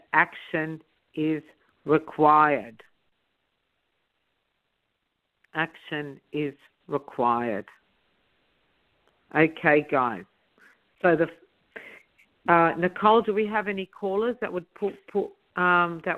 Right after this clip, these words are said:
wanna ask me any questions about money before I go into the final step of this exercise?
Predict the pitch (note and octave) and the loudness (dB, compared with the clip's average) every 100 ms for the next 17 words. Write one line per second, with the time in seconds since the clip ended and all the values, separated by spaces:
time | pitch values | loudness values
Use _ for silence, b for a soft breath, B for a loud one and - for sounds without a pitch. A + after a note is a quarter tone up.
0 | D#3+ D#3 F3 E3+ D#3+ E3 E3+ F3+ E3+ D#3+ | -10 -6 -2 0 2 0 0 -6 -6 -6
1 | - F3 - F3 E3 D3+ D#3+ E3 E3 F3+ | -4 -4 -4 -6 -4 0 0 2 0 2
2 | G#3 G3 F#3 - E3 D#3+ D#3 D#3+ D#3 D3+ | 0 0 -2 2 4 4 2 2 2 2
3 | - D#3+ - E3+ D#3 D3+ - D#3 D3+ D3 | -2 -6 -4 -2 0 -2 0 2 2 0
4 | C#3+ _ - F#3 - - D#3+ - D#3+ - | -6 _ 0 0 0 -6 -6 -2 -4 -2
5 | F3 - F#3 - G3 A#3+ | -2 -2 -4 2 2 2